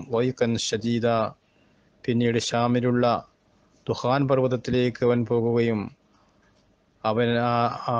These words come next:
യത്ബഅഹുമുൽ ദജ്ജാൽ, ദജ്ജാൽ, ആ, ആളുകളൊക്കെ, അവർ ആ അങ്ങനെ പോകുന്ന ആളുകളൊക്കെ രക്ഷ പ്രാപിക്കാൻ വേണ്ടി ദുഹ-, ദുഖാൻ പർവ്വതത്തിലേക്ക് പോകുമ്പോൾ അങ്ങോട്ട് ദജ്ജാൽ വീണ്ടും ചെല്ലുകയും വനസൈന്യത്തോടുകൂടെ അങ്ങോട്ട് ചെല്ലുകയും വയുളായിഖുഹും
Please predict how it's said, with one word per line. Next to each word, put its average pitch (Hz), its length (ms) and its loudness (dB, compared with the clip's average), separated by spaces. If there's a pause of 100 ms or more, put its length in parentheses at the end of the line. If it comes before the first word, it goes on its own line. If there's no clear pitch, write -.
(140)
യത്ബഅഹുമുൽ 117 680 0
ദജ്ജാൽ, 120 420 2 (140)
ദജ്ജാൽ, 123 480 2 (920)
ആ, 131 120 0 (240)
ആളുകളൊക്കെ, 123 580 0
അവർ 127 240 2
ആ 127 220 4
അങ്ങനെ 123 220 0
പോകുന്ന 123 380 0
ആളുകളൊക്കെ 127 520 2
രക്ഷ 123 220 0
പ്രാപിക്കാൻ 135 640 2
വേണ്ടി 131 220 2
ദുഹ-, 123 300 2
ദുഖാൻ 131 440 0
പർവ്വതത്തിലേക്ക് 135 500 2
പോകുമ്പോൾ 120 500 2 (720)
അങ്ങോട്ട് 120 440 0
ദജ്ജാൽ 117 480 2 (220)
വീണ്ടും 123 320 0
ചെല്ലുകയും 117 460 -2
വനസൈന്യത്തോടുകൂടെ 120 840 0
അങ്ങോട്ട് 117 280 0
ചെല്ലുകയും 110 520 -2 (520)
വയുളായിഖുഹും 127 920 0